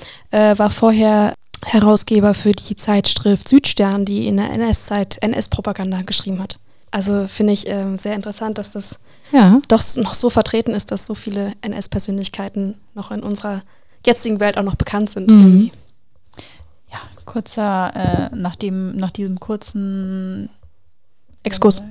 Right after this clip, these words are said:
Speaker 3: Nach diesem kurzen Exkurs <laughs> wollen wir noch wieder ganz kurz zur Geschichte übergehen. Und zwar, ähm, ja, ging das Ganze ja dann irgendwann auch weiter, zweitausenddreizehn mit der Gründung der A F D.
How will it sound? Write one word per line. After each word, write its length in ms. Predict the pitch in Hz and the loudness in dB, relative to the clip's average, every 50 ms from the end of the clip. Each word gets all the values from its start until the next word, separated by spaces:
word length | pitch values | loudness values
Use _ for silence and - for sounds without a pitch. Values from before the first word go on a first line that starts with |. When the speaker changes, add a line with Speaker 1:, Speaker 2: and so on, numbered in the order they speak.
| - - - | -18 -14 -10
Speaker 3:
Nach 140 | 202 190 | -8 -8
diesem 240 | 185 220 214 208 240 | -6 -2 2 2 2
kurzen 320 | 202 233 269 269 269 269 247 | 6 6 4 4 4 0 0
Exkurs 720 | 220 240 226 - - - - 233 247 262 262 254 - - - - - | 0 0 -2 0 0 4 4 4 4 4 2 -2 -8 -16 -18 -18 -16
<laughs> 240 | - - - - - | -14 -12 -12 -12 -2
wollen 160 | - 202 202 | 0 0 2
wir 80 | 202 190 | 2 2
noch 200 | 190 196 208 190 | 2 0 0 0
wieder 440 | 208 196 190 185 180 170 175 180 196 - - - - - - 190 185 | -2 0 2 2 2 2 0 -4 -8 -14 -20 -20 -20 -20 -20 -8 -2
ganz 360 | 202 214 247 277 277 277 - | 2 4 4 4 2 0 -4
kurz 320 | - 247 247 - - - - | -4 -4 -4 -4 -6 -14 -8
zur 240 | - 214 214 208 202 | -6 -4 -4 -4 -4
Geschichte 480 | 190 202 - - - 254 - - - | -4 -6 -4 -2 -2 -4 -4 -6 -10
übergehen. 600 | - - 190 185 190 175 180 185 190 208 220 226 | -8 -6 -4 -4 -4 -4 -4 -4 -2 -2 -2 -2
Und 200 | - - 196 196 | -2 -4 -8 -8
zwar, 880 | - - - - 185 185 185 190 185 185 180 180 180 185 185 180 180 - | -10 -14 -12 -10 -8 -6 -6 -6 -4 -4 -4 -4 -4 -4 -4 -4 -4 -4
ähm, 520 | - 196 185 180 180 175 175 175 175 175 175 | -6 -6 -4 -4 -4 -4 -4 -6 -6 -6 -4
ja, 300 | 175 175 175 170 160 175 - - - - - - - | -2 -2 -2 -2 -2 -6 -10 -16 -20 -20 -20 -16 -6
ging 140 | - 190 190 | -4 -2 -2
das 120 | 190 180 | -2 -2
Ganze 320 | - 180 185 196 - - 185 | -2 -2 -2 -2 -4 -6 -4
ja 120 | 170 165 | -4 -4
dann 160 | 170 170 190 | -4 -4 -6
irgendwann 320 | 175 190 190 180 180 175 - | -6 -6 -4 -4 -4 -4 -4
auch 160 | - 165 170 | -6 -8 -6
weiter, 340 | 175 180 190 - - 202 190 | -6 -6 -4 -4 -4 -4 -4
zweitausenddreizehn 840 | - - 202 - 190 185 180 185 180 180 185 202 196 - - 202 | -2 -4 -4 -4 -2 -4 -4 -4 -4 -4 -4 -4 -4 -4 -4 -2
mit 120 | 196 185 - | -2 -2 -4
der 80 | 185 | -6
Gründung 360 | 180 - - 214 208 196 196 185 | -6 -2 0 0 2 2 2 0
der 140 | 185 - - | 0 0 -2
A 120 | - 190 | -2 -4
F 140 | 190 - - | -4 -6 -8
D. 320 | - 208 214 233 254 262 | -10 -8 -4 -4 -4 -6